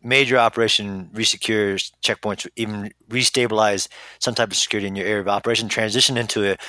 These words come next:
major cordon search or clearing operation in these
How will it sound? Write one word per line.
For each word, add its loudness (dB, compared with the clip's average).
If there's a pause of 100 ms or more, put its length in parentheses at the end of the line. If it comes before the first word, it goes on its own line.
(240)
major 0 (440)
cordon 4
search 2
or 0
clearing 0
operation 2
in -4
these -4